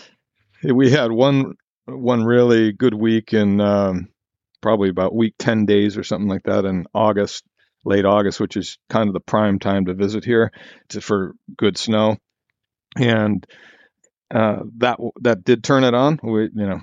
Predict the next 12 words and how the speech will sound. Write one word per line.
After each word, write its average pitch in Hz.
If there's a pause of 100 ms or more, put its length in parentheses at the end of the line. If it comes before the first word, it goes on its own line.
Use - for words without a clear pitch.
we 110
had 101
s-, -
a 107
good 101
storm 107
in 101
there, 104
and, 101
and 98 (800)
we 127
were 104